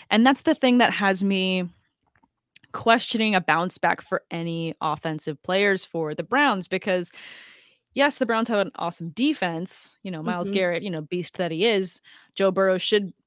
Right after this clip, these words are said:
Speaker 1: be having a few sleepless nights this week just thinking about how many times he's gonna get sacked. It's gonna happen.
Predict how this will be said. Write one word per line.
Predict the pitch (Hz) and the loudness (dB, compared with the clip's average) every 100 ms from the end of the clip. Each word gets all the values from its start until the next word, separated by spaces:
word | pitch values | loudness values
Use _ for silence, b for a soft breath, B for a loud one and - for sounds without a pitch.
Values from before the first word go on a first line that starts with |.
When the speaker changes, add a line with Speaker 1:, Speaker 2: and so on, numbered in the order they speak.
| _ | _
Speaker 1:
be | 208 190 185 175 156 - | -6 -4 -4 -6 -8 -4
having | 190 180 | -4 -4
a | |
few | 170 208 | -8 -6
sleepless | 190 202 190 175 - | -2 0 2 0 0
nights | 220 - | -2 0
this | 190 | -2
week | 185 165 | 0 -2
just | - 165 | -4 -6
thinking | 196 185 180 | -4 -4 0
about | 165 | 0
how | - | 0
many | 190 | -4
times | 170 175 156 | -6 -6 -6
he's | 156 | -8
gonna | 165 | -8
get | 180 - | -8 0
sacked. | 233 190 - | 2 2 0
It's | 214 - | -10 -2
gonna | 214 156 | -2 0
happen. | 175 294 - 160 170 | -2 0 0 -4 -4